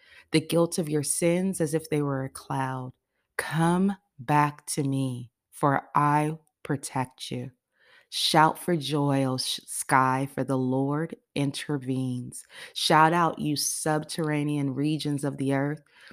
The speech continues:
O mountains, give a joyful shout. You too, O forests,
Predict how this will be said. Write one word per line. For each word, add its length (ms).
O 120
mountains, 760
give 300
a 160
joyful 720
shout. 640
You 180
too, 320
O 120
forests, 640